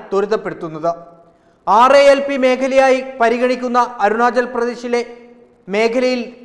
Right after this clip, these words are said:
ടണലുകൾ നിർമ്മിക്കുന്നതായും സൈനികർക്കായുള്ള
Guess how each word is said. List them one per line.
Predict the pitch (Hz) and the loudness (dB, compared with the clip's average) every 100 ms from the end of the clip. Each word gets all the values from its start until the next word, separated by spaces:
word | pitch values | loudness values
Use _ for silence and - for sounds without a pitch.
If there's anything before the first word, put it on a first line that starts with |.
| 214 | -4
ടണലുകൾ | 208 240 247 240 240 | 0 0 0 0 2
നിർമ്മിക്കുന്നതായും | 240 240 240 233 233 233 214 - - - - | 0 -2 -4 -4 2 2 2 -2 -12 -20 -6
സൈനികർക്കായുള്ള | 226 226 247 254 254 247 240 240 | -2 0 2 0 2 2 2 4